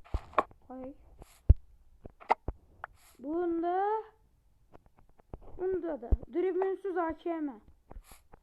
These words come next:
Bunda göstermek istiyorum da neyse.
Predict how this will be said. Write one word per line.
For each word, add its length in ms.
Bunda 520
göstermek 480
istiyorum 540
da 80
neyse. 380